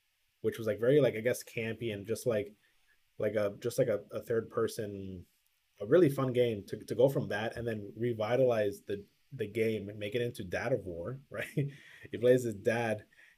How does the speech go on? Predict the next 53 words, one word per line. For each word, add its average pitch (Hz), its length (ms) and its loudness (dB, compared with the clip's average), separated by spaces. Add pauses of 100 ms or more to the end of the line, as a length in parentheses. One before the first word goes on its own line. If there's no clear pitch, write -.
(140)
and 113 260 -2
it's, 113 160 -4
like, 127 100 0
a 107 80 2
third 120 320 4
person 113 340 0
game. 117 260 2
It's, 107 140 -6
like, 104 220 -2
over 113 220 0
the 104 80 -2
shoulder. 127 420 8
You 104 140 -2
have, 110 160 0
like, 101 120 -2
a - 60 -4
son. 117 520 -6
I 131 40 -6
mean, 120 340 0 (260)
I 113 40 -8
know 117 100 -4
Last 110 280 -2
of 110 80 -2
Us 98 80 -4
has 92 120 -8
done 101 160 -4
that 95 120 -6
before 98 300 -6
as 87 100 -10
well, 107 220 0
but 90 220 -8 (800)
the, 120 540 8 (340)
to 131 120 2
revitalize 117 720 6
the 104 100 -2
game 110 520 2
into 113 180 -8
this 104 220 -8
new 120 160 -4
thing, 104 460 -4 (840)
make 139 240 4
it 147 120 4
good, 160 240 12
even 147 200 4
though 214 100 6
the 185 100 8
first 175 320 4
one 151 120 0
had 139 240 2
its 107 160 -2
shortcomings 127 560 0
with, 110 200 -2
like, 120 220 -2